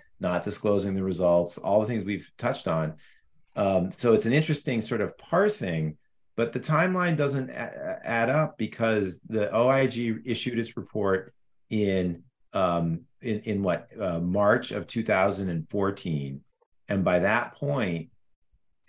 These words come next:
the, the, the, certainly the, the, the O I, the government knew, right? The A G's office, and I think the O I G should have known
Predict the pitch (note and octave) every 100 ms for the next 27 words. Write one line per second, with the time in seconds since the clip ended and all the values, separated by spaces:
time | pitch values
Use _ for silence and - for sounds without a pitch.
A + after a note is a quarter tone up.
0 | _ - A2+ B2 A2 A2 - A2+ G2+ -
1 | D3+ F3+ D3+ G#2+ E2+ F#2 D#2+ - F#2+ -
2 | - - A2 G#2+ A#2+ A2+ G#2+ - G#2+ A#2+
3 | D#3+ F#3+ G#2+ F2 F2 F#2 E2 D2 E2 F2+
4 | F#2 - - _ G2 G2 C#3+ D3+ G#2+ E2
5 | F#2+ G#2 G2 G2 A#2 G2 F#2+ E2+ E2+ E2
6 | G2 - C3+ E3 D3+ E2 D#2 D2+ D2+ D2